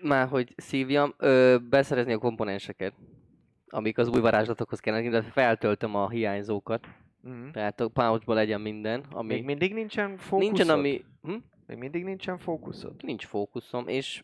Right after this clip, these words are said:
Speaker 1: olyan sincs, ami elhasználós, úgyhogy csak ezek a dolgok, de hogy, hogy fel legyen töltve.
Speaker 2: Oké.
Speaker 1: Illetve, illetve szeretnék a templom negyedbe utána menni a,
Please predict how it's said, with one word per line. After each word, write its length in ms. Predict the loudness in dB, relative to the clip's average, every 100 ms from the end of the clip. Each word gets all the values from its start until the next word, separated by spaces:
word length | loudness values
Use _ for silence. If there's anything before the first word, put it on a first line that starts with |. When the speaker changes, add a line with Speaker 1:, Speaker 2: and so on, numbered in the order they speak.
| -2
Speaker 1:
olyan 300 | 2 4 2
sincs, 300 | -2 -6 -4
ami 140 | 0
elhasználós, 840 | 2 2 0 -4 -4 -4 -6 -12 -20
úgyhogy 380 | -20 -6 -6 -6
csak 200 | -8 -6
ezek 300 | -4 -6 -2
a 380 | -2 -2 -6 -8
dolgok, 380 | -2 0 2 0
de 120 | 0
hogy, 200 | 0 0 -4
hogy 160 | -12 -14 _
fel 180 | -6 -6
legyen 260 | -6 -10 -8
töltve. 500 | -8 -8 -12 -16 _ _ _ _ _ -20 _ _
Speaker 2:
Oké. 340 | -2 -2 -10 -16 -18 -18 -20 -2
Speaker 1:
Illetve, 1160 | 2 4 4 2 0 0 4 4 4 2 -2 -2
illetve 520 | 0 2 0 0 -2
szeretnék 840 | 2 0 0 -4 -6 -6 -10 -18
a 520 | -2 2 4 4 2 0 -4
templom 400 | -6 -4 -8 -6
negyedbe 420 | -4 -4 -2 -4
utána 380 | -4 -6 -6 -8
menni 320 | -10 -10 -8
a, 220 | -8 -10